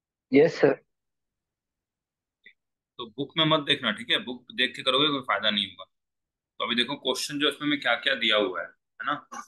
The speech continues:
Speaker 2: A car falls off a ledge and drops to the ground in zero point five second, यानी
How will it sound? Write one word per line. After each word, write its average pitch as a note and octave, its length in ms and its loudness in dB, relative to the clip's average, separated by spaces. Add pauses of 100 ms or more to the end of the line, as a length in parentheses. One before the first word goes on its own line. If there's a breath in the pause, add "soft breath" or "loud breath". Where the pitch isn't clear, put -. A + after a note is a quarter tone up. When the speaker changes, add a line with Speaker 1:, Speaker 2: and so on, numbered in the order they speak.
(640)
Speaker 2:
A A#2+ 60 -8 (140)
car B2 220 6 (140)
falls C3 400 2
off B2+ 220 -2
a A#2+ 120 -2
ledge A#2 280 0 (140)
and A#2 220 -2
drops A#2 400 2
to C3+ 100 -12
the B2 160 0
ground A2+ 380 -2 (140)
in B2 60 0 (120)
zero A2+ 180 2 (140)
point B2 320 0
five A#2 260 2
second, G#2 540 -2 (800)
यानी A2 320 0